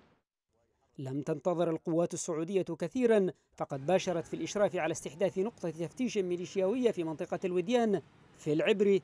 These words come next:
شرق مديرية الغيضة، وقامت باعتراض سيارات المواطنين والوجهاء القادمين إلى مدينة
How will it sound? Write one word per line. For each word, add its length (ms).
شرق 360
مديرية 500
الغيضة، 440
وقامت 520
باعتراض 440
سيارات 480
المواطنين 600
والوجهاء 560
القادمين 500
إلى 220
مدينة 280